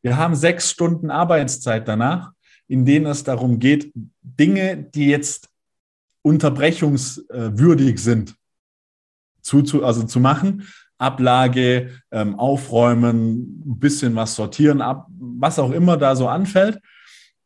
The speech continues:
um permanent dieses Telefon, diese Störung, die stattfindet, die auch ein Qualitätsmerkmal darstellt, um die zu akzeptieren.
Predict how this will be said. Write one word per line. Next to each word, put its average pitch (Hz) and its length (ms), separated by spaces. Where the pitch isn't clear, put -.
um 147 240
permanent 147 640
dieses 131 300
Telefon, 143 580
diese 107 220
Störung, 151 560
die 110 100
stattfindet, 147 600
die 170 100
auch - 240
ein 185 100
Qualitätsmerkmal 151 1160
darstellt, 131 580
um 127 220
die 156 180
zu 131 160
akzeptieren. 175 840